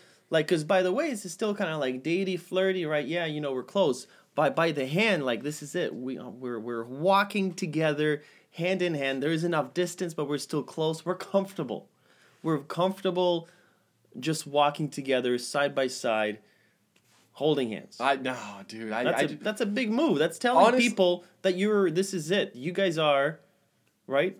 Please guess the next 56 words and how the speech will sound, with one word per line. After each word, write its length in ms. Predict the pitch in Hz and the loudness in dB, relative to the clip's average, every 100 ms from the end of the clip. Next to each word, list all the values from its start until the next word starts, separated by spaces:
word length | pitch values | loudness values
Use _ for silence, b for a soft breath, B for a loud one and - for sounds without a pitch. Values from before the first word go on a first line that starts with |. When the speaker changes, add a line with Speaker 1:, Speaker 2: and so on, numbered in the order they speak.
| - - | -14 -6
Speaker 1:
Holding 460 | 143 185 202 185 | 0 2 2 2
Speaker 2:
Oh, 60 | 170 | 2
Speaker 1:
hands. 120 | 196 | 4
Speaker 2:
but 120 | 233 | 4
so, 120 | 208 277 | 6 6
Speaker 1:
You're 80 | 226 | 6
Speaker 2:
but, 120 | 156 | 6
but 80 | 180 | 6
Speaker 1:
one 180 | 190 | 8
Speaker 2:
let 80 | 196 | 8
me 60 | 196 | 8
Speaker 1:
and 60 | |
Speaker 2:
ask 100 | 208 214 | 8 8
you 60 | |
Speaker 1:
one. 100 | 214 | 8
Speaker 2:
something 180 | 190 160 | 6 6
then. 160 | 135 117 | 2 4
So 140 | 190 | 6
what? 280 | 190 127 - - | 6 4 0 -14
Sex 680 | - - 185 196 - - - | -8 0 6 6 6 -4 0
is, 200 | 170 170 | 2 2
is 220 | 151 151 | 2 0
sex 560 | - - 175 202 - - _ - | -2 4 4 4 -4 -14 _ 0
a 80 | |
less 380 | 135 131 147 170 | 2 4 4 2
bigger 320 | - 156 147 | -2 0 0
deal 260 | 127 127 151 | 0 0 0
than 140 | 135 | -2
holding 300 | 120 131 123 | -2 -2 -4
hands? 320 | 110 107 165 285 | -4 -4 -2 2
Speaker 1:
Yeah, 80 | 208 | 4
but 140 | 190 | 4
nobody 300 | 226 226 156 | 4 2 0
knows, 580 | 120 170 165 202 - - | 2 0 0 -4 -10 -10
right? 240 | 131 160 - _ _ - | -8 -8 -10 _ _ 4
Oh, 160 | 220 | 6
but 240 | 185 190 196 | 8 6 4
to 100 | 170 | -2
the 120 | 143 | 0
relationship, 480 | 147 214 262 202 240 | 0 0 -2 0 6
I 40 | |
Speaker 2:
Yes, 280 | 320 214 - | 8 8 4
Speaker 1:
would 60 | 247 | 4
Speaker 2:
to 40 | |
the 40 | 202 | 8
Speaker 1:
say 40 | |
Speaker 2:
relationship. 440 | 269 330 - 233 226 | 8 6 4 2 6
No, 120 | 285 | 8
but 120 | 233 | 8
here's 180 | 214 214 | 6 4
the 40 | |
thing. 180 | 208 247 | 2 4
You're 140 | 185 233 | 6 8
acting 240 | 214 202 | 6 6
like 200 | 196 175 | 2 2
people, 440 | 190 196 190 170 | 4 4 4 0